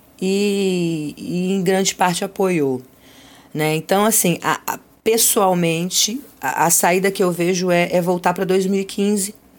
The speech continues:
assim que a Dilma, é, assumiu, é, voltar ao ponto em que a nossa democracia começou a ser tomada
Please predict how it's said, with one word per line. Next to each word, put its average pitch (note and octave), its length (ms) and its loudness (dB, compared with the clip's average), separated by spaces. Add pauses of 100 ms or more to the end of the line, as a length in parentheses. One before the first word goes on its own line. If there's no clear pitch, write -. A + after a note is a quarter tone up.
(120)
assim E3 240 0
que F#3+ 80 2
a F#3 40 4
Dilma, E3 300 0 (160)
é, D3+ 260 0
assumiu, D3+ 600 0 (960)
é, D#3+ 260 2
voltar F3 440 2
ao G3 100 2
ponto G3 760 0
em E3 80 -4
que E3+ 140 -4
a E3+ 80 2
nossa F#3 380 2
democracia F3 920 0
começou D#3+ 460 -2
a F3 40 0
ser E3+ 200 0
tomada E3+ 720 0